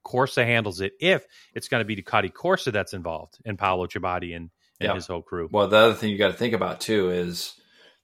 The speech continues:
Speaker 2: if Ducati was to come out and make a competitive four fifty, how many of, how many of the Ducati, um, customers, um, I mean, Ducati is, like, such a huge brand. I mean, people are so loyal to Ducati.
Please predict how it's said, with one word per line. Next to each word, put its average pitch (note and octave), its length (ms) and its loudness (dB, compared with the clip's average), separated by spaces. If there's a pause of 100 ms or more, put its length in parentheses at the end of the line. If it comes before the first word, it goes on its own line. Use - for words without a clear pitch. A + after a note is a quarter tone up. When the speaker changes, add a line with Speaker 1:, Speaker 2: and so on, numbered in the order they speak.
(140)
Speaker 2:
if A2+ 140 4
Ducati A2 380 6
was F#2+ 120 -2
to - 80 -8
come G2+ 200 -4
out F#2+ 160 2
and F#2 80 -6
make F#2+ 180 0
a F2+ 60 -10
competitive G2 500 0
four F#2 180 0
fifty, F2 600 -4 (1040)
how G2+ 220 4
many G#2+ 440 4 (140)
of, F#2 560 2 (1600)
how G#2 280 0
many A2 220 4
of F#2 120 0
the F2 60 -10
Ducati, G2+ 720 0 (1040)
um, F2+ 500 -2
customers, G2 840 -6
um, F2+ 580 -6 (280)
I - 40 0
mean, G#2+ 120 2
Ducati A#2 320 6
is, F2+ 100 -4
like, F2 140 -6
such - 240 -6
a - 20 -8
huge F2+ 300 -10
brand. F2 280 -4
I E2 40 -10
mean, E2+ 140 -12
people F#2+ 260 -8
are F2 40 -8
so G2 200 -2
loyal F2+ 300 0
to - 100 -14
Ducati. E2+ 540 -6